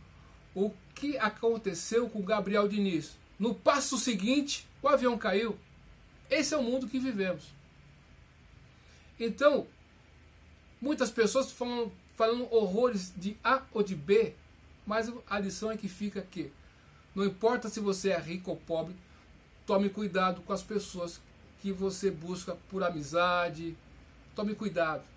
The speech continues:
que tem pessoas que são capazes de fazer qualquer coisa pra te incriminar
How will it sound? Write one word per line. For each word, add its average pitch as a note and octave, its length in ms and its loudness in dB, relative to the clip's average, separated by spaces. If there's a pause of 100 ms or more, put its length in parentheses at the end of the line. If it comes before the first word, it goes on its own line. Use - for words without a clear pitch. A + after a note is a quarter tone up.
(320)
que E3+ 80 -10
tem F3+ 200 -6
pessoas F3 520 -6
que G3 120 -14
são F3+ 180 -8
capazes F3 460 -4
de - 40 -14
fazer D#3+ 220 -4
qualquer F3 400 -6
coisa G3 320 -4 (420)
pra E3 140 -4
te - 140 -4
incriminar F#3+ 680 2